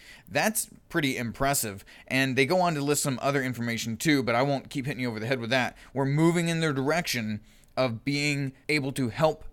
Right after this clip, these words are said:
patients out directly with laser therapy. Now, we're not there yet. As exciting as this stuff is, the recommendations are still you want to stay away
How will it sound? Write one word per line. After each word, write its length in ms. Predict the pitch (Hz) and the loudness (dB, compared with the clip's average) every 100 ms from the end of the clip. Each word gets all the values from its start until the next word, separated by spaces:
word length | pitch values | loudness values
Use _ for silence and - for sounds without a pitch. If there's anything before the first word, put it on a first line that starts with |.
| - - | -18 -12
patients 440 | - 151 143 127 - | -2 0 0 -4 -2
out 280 | 143 131 - - 123 | 0 0 -2 -18 -10
directly 840 | 107 104 147 180 143 107 101 104 - - | -8 -2 0 0 -2 -8 -8 -12 -20 -8
with 440 | 110 151 151 123 | 2 2 2 -2
laser 340 | 127 139 127 120 | 0 2 2 2
therapy. 360 | 151 139 107 | 2 2 0
Now, 200 | 104 120 | -2 -2
we're 180 | 95 120 | -2 -4
not 520 | 131 156 185 180 160 - - | -4 -4 -2 -2 -4 -8 -4
there 260 | 170 160 151 | 0 4 2
yet. 380 | 139 160 110 - | 2 0 0 -2
As 160 | 127 | -6
exciting 540 | 117 - - 143 156 156 | -6 -4 -2 0 0 -2
as 80 | 143 | 0
this 140 | 143 | -2
stuff 300 | - 139 127 | 0 -2 2
is, 360 | 156 135 123 - - | 4 4 4 -4 -8
the 80 | 127 | -6
recommendations 760 | 117 131 131 131 127 127 139 127 | 0 2 2 2 2 0 0 0
are 100 | 131 | -2
still 340 | - 160 147 | 0 0 2
you 120 | 127 | 0
want 220 | 120 123 | 0 0
to 40 | 123 | 0
stay 260 | - 123 - | 0 -2 0
away 680 | 120 107 110 123 123 120 | -2 -2 0 2 2 0